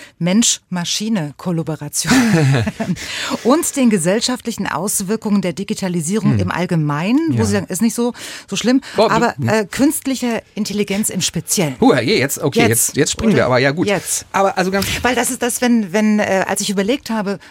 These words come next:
Speaker 1: was mir zum Beispiel Angst macht, wo ich sage, da fühle ich mich, äh, überfordert, äh, da geht's da los. Also bei Chat G P T bin ich noch nicht mit dabei.
Speaker 2: Ah, das ist so toll, Chat G P T.
Speaker 1: Ja,
Speaker 2: Ich
Speaker 1: das
Speaker 2: bin so ein Fan.
Speaker 1: Ja, ich, ich merk schon.
Speaker 2: Ja.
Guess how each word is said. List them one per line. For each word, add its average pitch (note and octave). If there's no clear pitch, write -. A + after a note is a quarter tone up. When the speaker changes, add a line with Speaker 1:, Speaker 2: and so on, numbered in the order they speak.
Speaker 1:
was F#3+
mir A#3
zum G#3
Beispiel F#3
Angst F#3
macht, F#3
wo F3+
ich D#3+
sage, F#3
da E3+
fühle G#3+
ich -
mich, F3+
äh, F#3
überfordert, F3+
äh, G3
da -
geht's G#3
da F#3+
los. D3
Also E3
bei F#3+
Chat -
G A#3+
P G#3+
T A#3+
bin -
ich -
noch F3
nicht G3
mit B3
dabei. A#3+
Speaker 2:
Ah, -
das -
ist -
so F#3+
toll, -
Chat -
G -
P -
T. -
Speaker 1:
Ja, A3+
Speaker 2:
Ich A3+
Speaker 1:
das A3
Speaker 2:
bin F3+
so B3+
ein G3
Fan. D#3
Speaker 1:
Ja, F#3+
ich, -
ich G3
merk A3+
schon. D3+
Speaker 2:
Ja. C3